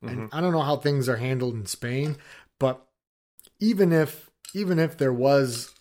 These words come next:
Speaker 1: a way to get a little bit of help, uh, they're not exactly in the region that could go to the crown in Spain and say, "Hey, you wanna help us out?" In fact, they're the antithesis
Speaker 2: Cat-,
Speaker 1: of that,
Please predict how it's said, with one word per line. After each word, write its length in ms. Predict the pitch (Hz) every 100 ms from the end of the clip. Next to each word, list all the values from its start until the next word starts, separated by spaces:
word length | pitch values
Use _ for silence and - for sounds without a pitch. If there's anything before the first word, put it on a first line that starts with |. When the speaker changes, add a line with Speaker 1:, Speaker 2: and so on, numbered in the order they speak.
| -
Speaker 1:
a 80 |
way 600 | 120 131 135 123 113 123 123 _ _ -
to 300 | - 120 117
get 240 | 110 139
a 20 | 131
little 240 | 131 131
bit 140 | 113 117
of 100 | -
help, 440 | - 147 160 - _ -
uh, 320 | 120 117 117 -
they're 220 | 110 127
not 220 | 139 185
exactly 960 | 180 127 123 160 165 143 135 131 123 117 _ _ _
in 200 | 160 151
the 100 | 135
region 800 | 120 131 185 151 131 131 120 123 123 - -
that 260 | - 127 127
could 220 | - 113
go 360 | 117 156 175 156
to 220 | - 135
the 140 | 120
crown 440 | 120 - 123 120 117
in 140 | 113
Spain 480 | 104 - 123 120 117
and 160 | 117 110
say, 140 | 135 127
"Hey, 160 | 226
you 180 | 180 143
wanna 140 | 160 139
help 200 | 170 143
us 160 | 135
out?" 240 | 160 190 - - -
In 80 | 131
fact, 280 | 202 202
they're 80 | 208
the 160 | 185 151
antithesis 560 | 123 196 208 143 135 123
Speaker 2:
Cat-, 140 | 190
Speaker 1:
of 100 |
that, 60 | 139